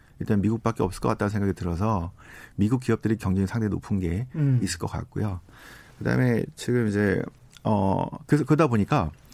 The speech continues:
Speaker 1: 미국 주식과 채권으로만 지금 돈이 몰려가는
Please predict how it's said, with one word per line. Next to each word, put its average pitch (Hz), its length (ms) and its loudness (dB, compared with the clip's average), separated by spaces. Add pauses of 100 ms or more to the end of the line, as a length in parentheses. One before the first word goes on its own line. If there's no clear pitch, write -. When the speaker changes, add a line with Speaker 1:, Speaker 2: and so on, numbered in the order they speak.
(440)
Speaker 1:
미국 160 360 2
주식과 156 520 0
채권으로만 147 1600 2
지금 117 380 -4
돈이 113 240 2
몰려가는 92 720 2